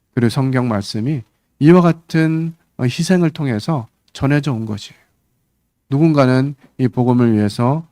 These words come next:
정말 목숨을 바치고 고난을 당하고 핍박을 당하는 가운데에서,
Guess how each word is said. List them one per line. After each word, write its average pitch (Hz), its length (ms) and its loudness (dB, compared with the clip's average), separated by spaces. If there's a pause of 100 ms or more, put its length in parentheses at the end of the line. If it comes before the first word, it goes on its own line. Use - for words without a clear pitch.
(240)
정말 131 460 2
목숨을 143 460 2
바치고 110 440 -10 (600)
고난을 139 400 4
당하고 107 460 -6 (320)
핍박을 139 380 -2
당하는 127 360 2
가운데에서, 110 680 -4